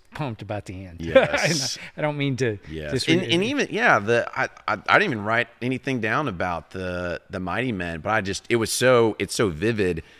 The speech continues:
Speaker 2: uh, because I always do. There's the things in, in the Bible that I'm like, "Why is that here?"
Speaker 1: Yeah.
Speaker 2: I thought it was just so helpful. Um, I, I just remember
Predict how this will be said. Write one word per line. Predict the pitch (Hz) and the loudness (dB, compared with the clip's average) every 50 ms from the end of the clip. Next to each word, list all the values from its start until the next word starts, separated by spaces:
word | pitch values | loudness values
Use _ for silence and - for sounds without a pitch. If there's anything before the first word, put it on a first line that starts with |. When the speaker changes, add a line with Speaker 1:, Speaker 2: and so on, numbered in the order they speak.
| - _ _ - - _ _ _ | -20 _ _ -20 -20 _ _ _
Speaker 2:
uh, | - 95 92 90 87 85 | 4 4 6 6 6 4
because | - - 131 147 143 | 2 2 2 4 6
I | 156 151 165 | 6 8 8
always | 175 170 156 131 - | 8 6 4 4 4
do. | 143 147 139 | 4 4 4
There's | 101 117 120 123 117 | 4 4 4 4 4
the | 127 110 | 2 0
things | - - 127 127 123 104 | 0 0 0 0 0 0
in, | 110 104 95 - | 0 -2 -2 -4
in | - 101 98 | -6 -6 -6
the | 92 | -6
Bible | 80 87 104 107 117 98 98 | -4 -2 0 0 0 0 -2
that | 87 90 | -6 -6
I'm | 90 90 | -6 -6
like, | 87 87 90 - 139 | -6 -8 -8 -8 -8
"Why | 202 349 415 370 - - | -6 -6 -6 -6 -6 -8
is | - - 90 104 90 - | -6 -4 -4 -4 -4 -4
that | - 76 69 - - | -2 -2 -2 -2 -6
here?" | - - 82 64 57 50 50 - - | -10 -10 -8 -8 -8 -8 -10 -10 -12
Speaker 1:
Yeah. | 104 98 85 - | -12 -12 -10 -4
Speaker 2:
I | - 147 | 0 0
thought | 185 - 160 123 98 | 2 4 4 4 4
it | 80 | 2
was | 85 92 110 113 92 76 73 | 2 2 2 2 2 0 -4
just | 78 73 - - | -8 -10 -8 -4
so | - 101 95 80 | -2 -2 -2 -2
helpful. | 76 92 98 101 - - - 82 80 78 76 73 73 - _ - | -2 -4 -4 -4 -6 -10 -8 -6 -6 -4 -4 -6 -8 -10 _ -8
Um, | 82 82 78 76 69 69 69 67 - - | -6 -4 -4 -4 -6 -8 -8 -12 -12 -10
I, | - 80 | -10 -10
I | 80 - - | -10 -10 -12
just | 87 - | -16 -14
remember | 87 80 82 69 64 71 76 92 104 85 73 65 55 | -12 -12 -12 -10 -10 -8 -6 -6 -6 -6 -8 -10 -12